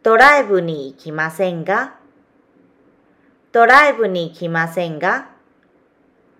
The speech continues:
ドライブに行きませんか？要不要开车兜风呢？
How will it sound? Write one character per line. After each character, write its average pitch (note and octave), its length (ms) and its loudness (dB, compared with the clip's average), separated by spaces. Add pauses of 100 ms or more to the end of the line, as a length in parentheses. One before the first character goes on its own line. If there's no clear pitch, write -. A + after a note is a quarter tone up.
(460)
ド A3 120 2
ラ D4 220 4
イ C#4+ 40 2
ブ B3 140 -6
に F3 180 -6
行 E3 60 -16
き D#3 160 -14
ま D3 180 -10
せ D#3+ 160 -12
ん C3 160 -14
か？ A#3 280 -6 (480)
要 F3 140 -2
不 E3+ 100 -8
要 D#3+ 220 2
开 E3+ 200 -10
车 D#3+ 300 -6
兜 D#3 180 -4
风 D#3+ 340 -10
呢？ G#3+ 240 -12